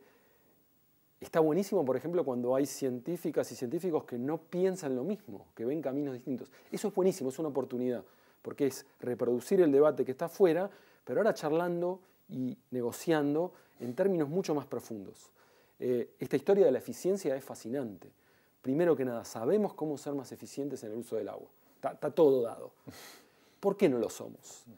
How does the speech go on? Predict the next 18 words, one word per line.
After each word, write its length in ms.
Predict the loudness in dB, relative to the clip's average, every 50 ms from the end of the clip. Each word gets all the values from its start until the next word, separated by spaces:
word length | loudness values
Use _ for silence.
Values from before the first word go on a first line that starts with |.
| _ _ -20 -20 _ -12
Y 80 | -8 0
creo 200 | 6 6 8 8
que 60 | 10
ahí 100 | 10 10
hay 80 | 10 8
una 160 | 6 2 2
pregunta 340 | 2 2 2 4 2 2 0
que 60 | 0
yo 100 | 0 -2
me 80 | 0 0
la 60 | 0
hago 140 | 0 0 -2
siempre 480 | 0 -2 -2 0 2 0 0 -2 -4
con 160 | -12 -12 -12
el 100 | -8 -6
Oasis 320 | -4 -4 -4 -4 -4 -6 -4
de 60 | -4
Mendoza, 520 | -4 -2 0 0 0 -2 -2 -6 -8 -8